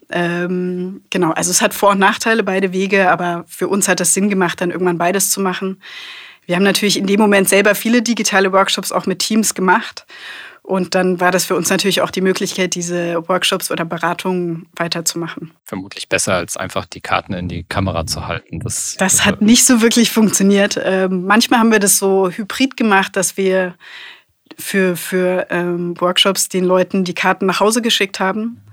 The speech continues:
Speaker 1: Und dann haben sie es zu Hause selber gemacht und dann haben wir es digital aber quasi besprochen und ausgewertet oder moderiert. Das hat auch sehr gut funktioniert.
Speaker 2: Also wir haben das Fundament mit den Werten gelegt. Ähm, ihr seid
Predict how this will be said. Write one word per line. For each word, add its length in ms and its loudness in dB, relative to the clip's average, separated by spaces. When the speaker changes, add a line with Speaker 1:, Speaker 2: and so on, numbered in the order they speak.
Speaker 1:
Und 120 -6
dann 160 0
haben 80 0
sie 80 0
es 100 2
zu 120 2
Hause 260 4
selber 260 6
gemacht 440 0
und 480 -4
dann 160 2
haben 80 4
wir 60 4
es 120 0
digital 520 2
aber 220 2
quasi 320 -2
besprochen 520 0
und 100 2
ausgewertet 720 0
oder 140 0
moderiert. 600 0
Das 160 -2
hat 140 2
auch 120 2
sehr 140 0
gut 140 -4
funktioniert. 600 -4
Speaker 2:
Also 320 -6
wir 160 -6
haben 300 -2
das 260 -4
Fundament 720 0
mit 120 -12
den 140 -6
Werten 460 -2
gelegt. 640 -8
Ähm, 400 -6
ihr 80 -6
seid 500 0